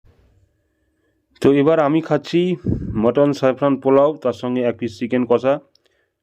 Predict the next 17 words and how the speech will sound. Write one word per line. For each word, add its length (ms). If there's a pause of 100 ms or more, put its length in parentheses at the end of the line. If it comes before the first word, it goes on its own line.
(100)
খুব 180
ভালো 240
হয়েছে 260
খেতে, 300 (160)
খুব 140
ভালো, 240
টেস্টি 320
লাগছে, 320 (920)
খুব 120
ভালো 200
হয়েছে। 260 (560)
তো 100
বলতে 260
বলতে 220
চলে 240
এলো 320
আরও, 320